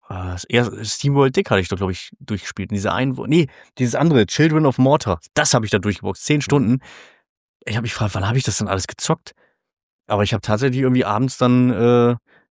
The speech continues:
waren wir so platt teilweise, ne? Da haben wir noch eine Runde Uno gespielt. Und, äh, dann ist jeder quasi ins Bett und dann hab ich nochmal heimlich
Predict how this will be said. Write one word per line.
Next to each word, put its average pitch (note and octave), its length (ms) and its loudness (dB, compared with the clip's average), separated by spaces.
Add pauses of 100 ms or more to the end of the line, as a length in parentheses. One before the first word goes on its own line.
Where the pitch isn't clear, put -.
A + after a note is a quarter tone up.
waren A2 180 0
wir A#2 80 2
so A2 140 2
platt - 320 -2
teilweise, D3 560 -2
ne? B2 220 0
Da A#2+ 80 -2
haben A2+ 80 0
wir A#2 80 0
noch A#2 80 0
eine A#2 100 -2
Runde A#2 240 0
Uno C#3 280 0
gespielt. E3+ 380 -2 (880)
Und, A2 360 0
äh, G#2+ 240 4
dann G#2 140 2
ist G#2 120 -2
jeder G#2+ 180 2
quasi G#2 260 -2
ins F#2+ 140 -8
Bett - 180 -10
und G#2 80 -2
dann G2 80 -2
hab G2 80 2
ich G2+ 60 -2
nochmal G#2 180 0
heimlich G#2+ 400 -2